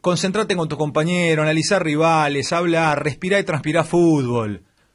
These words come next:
como hacen los futboleros, estos chilenos, estos chilenos respiraban fútbol." Porque yo hablé con alguien que los, los trabajó y los tuvo en la época de, de, de, este, me sale de Paoli, no es de Paoli. ¿Cómo se llama?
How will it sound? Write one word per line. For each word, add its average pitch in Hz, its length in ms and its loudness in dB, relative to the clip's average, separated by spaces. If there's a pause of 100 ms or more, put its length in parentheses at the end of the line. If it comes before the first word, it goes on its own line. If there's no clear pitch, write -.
(140)
como 180 220 0
hacen 185 180 0
los 147 120 -2
futboleros, 160 480 2
estos 160 180 -4
chilenos, 147 680 0 (800)
estos 196 360 2
chilenos 147 480 0
respiraban 175 540 2
fútbol." 127 640 0 (220)
Porque 156 220 -2
yo 202 140 0
hablé 226 180 -2
con 185 160 -2
alguien 180 320 0
que 147 100 -4
los, 139 300 -4
los 135 180 -4
trabajó 139 520 2
y - 20 0
los 135 160 -2
tuvo 180 180 -2
en 151 40 -4
la 175 80 0
época 147 280 -4
de, 131 320 -4
de, 127 400 -4
de, 123 340 -4
este, 113 680 -4 (540)
me 127 100 -6
sale 156 260 0
de 135 120 0
Paoli, 139 340 2
no 139 80 -2
es 135 60 0
de 127 80 -2
Paoli. 110 520 -2
¿Cómo 139 160 -12
se 117 120 -8
llama? 160 320 -4